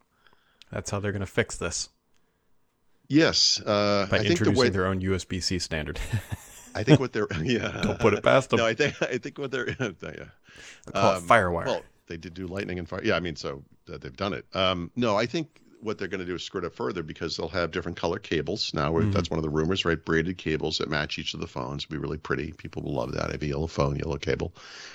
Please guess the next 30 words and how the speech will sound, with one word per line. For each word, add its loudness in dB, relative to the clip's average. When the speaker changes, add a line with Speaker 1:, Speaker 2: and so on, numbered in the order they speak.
Speaker 2:
But 2
then 6
you're 6
gonna 4
get 2
the -14
customer 0
support -2
questions. -2
You -10
know, -6
it's -10
gonna -8
come -6
in. -6
It's -8
like, -4
um, 0
"I -6
wanna -2
buy -4
a -2
yellow -2
cable, -2
but -8
will -2
it -4
work -2
with -8
my -4